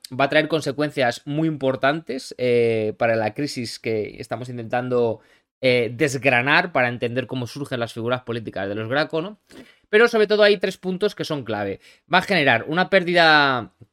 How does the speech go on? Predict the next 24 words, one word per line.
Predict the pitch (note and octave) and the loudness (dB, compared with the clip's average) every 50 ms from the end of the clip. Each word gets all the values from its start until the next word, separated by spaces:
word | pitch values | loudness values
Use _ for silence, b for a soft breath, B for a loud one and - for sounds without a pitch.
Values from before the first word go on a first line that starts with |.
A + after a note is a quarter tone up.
| _ _ _ _ _ _ _ _ _ _ - | _ _ _ _ _ _ _ _ _ _ -4
eh, | - C3+ C3+ C3+ C3 B2+ B2+ B2 B2 B2 A#2 | 0 2 2 4 4 4 4 2 2 0 0
del | B2+ D3 C#3+ | 0 0 0
control | - D3 C3 B2+ C#3+ D#3+ E3+ | 0 0 0 2 2 2 2
absoluto | D#3 - - - D#3+ C3+ C#3+ E3+ F#3 F#3 - G#3+ F3+ | 2 0 0 2 4 4 4 4 2 2 0 0 0
por | D#3 C3+ B2+ | 0 -2 0
parte | - C#3 C#3+ C3+ - C#3 | 0 -2 -2 0 -2 -2
del | C3 C3+ | -2 -2
Senado | - - A#2+ B2+ C#3 D#3 D#3+ | -4 -6 -4 -2 0 0 0
de | C#3+ | 0
la | B2 A#2+ G#2+ | 0 -2 -2
política | B2 B2 B2+ A2 C3 - B2 A#2 | -4 -6 -6 -6 -8 -8 -8 -8
exterior. | - - - G#2 G#2+ B2+ D#3 F#3+ A3+ C#4 _ _ _ _ _ _ _ _ _ _ _ _ _ _ | -8 -10 -10 -6 -4 -2 0 -2 -2 -4 _ _ _ _ _ _ _ _ _ _ _ _ _ _
Además, | B2 B2+ C3 C3+ C#3+ D#3 E3 - - - - | -2 0 0 2 2 0 0 -2 -6 -8 0
eh, | - D#3+ D3+ D3 D3 C#3+ C3+ C3 B2+ | 2 4 4 6 6 4 2 2 0
va | A#2+ C3 D#3 | 0 2 2
a | D#3+ | 2
despertar | E3+ E3 - - - D3+ C3+ B2 B2+ - E3 D#3+ D3+ | 2 -2 -4 -2 0 0 2 2 2 2 4 4 4
a | C#3+ | 4
las | C3+ B2 A#2+ | 2 2 0
masas | C#3+ D3 - D#3+ C#3 - | -4 -4 -4 -4 -6 -4
populares | - C#3+ B2 A#2+ B2+ B2+ C#3 D#3 E3 F3+ F#3 - | -4 -6 -4 -4 -2 0 2 2 2 0 -2 -4
como | - D3 C#3 B2+ | -6 -6 -6 -6
factor | - - A#2 - - C#3 B2+ A#2+ | -6 -6 -8 -6 -6 -8 -8 -6
político. | - A#2 C3 D3+ E3 D#3+ G3 E3 - - G#3 A3+ B3+ C4+ | -6 -6 -6 -6 -6 -8 -10 -10 -6 -4 -4 -4 -4 -8